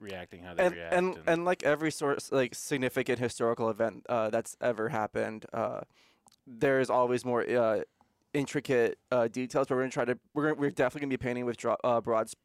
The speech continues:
Speaker 2: uh, strokes here, but, uh, we're also gonna advocate, like, various other sources you can use to inter-,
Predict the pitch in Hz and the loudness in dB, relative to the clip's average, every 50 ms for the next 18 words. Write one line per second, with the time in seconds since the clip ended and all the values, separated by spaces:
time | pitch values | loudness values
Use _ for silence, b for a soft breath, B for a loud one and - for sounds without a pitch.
0 | - - 123 117 113 110 110 - - 123 113 110 - - 131 127 131 113 120 117 | -2 0 2 2 4 2 0 -2 -2 -2 -2 -2 -2 -4 -2 -2 -2 0 0 0
1 | 110 107 117 113 101 - - 139 135 135 135 - - 139 139 127 120 117 - - | 2 2 2 2 2 0 0 2 2 2 2 0 -2 -4 -2 0 0 0 0 0
2 | - 117 117 113 - 120 - 120 117 113 101 - 117 117 113 - - 120 110 123 | 0 0 0 0 0 -2 -2 -2 -2 -2 -2 -4 -6 -6 -6 -8 -12 -8 -2 0
3 | 120 113 117 117 - 117 113 117 - - 117 117 107 110 110 107 123 117 117 117 | 2 2 2 0 0 -2 -2 -4 -4 -6 -8 -8 -8 -10 -12 -12 -10 -10 -8 -8
4 | 117 - - 127 123 117 | -10 -10 -12 -12 -12 -12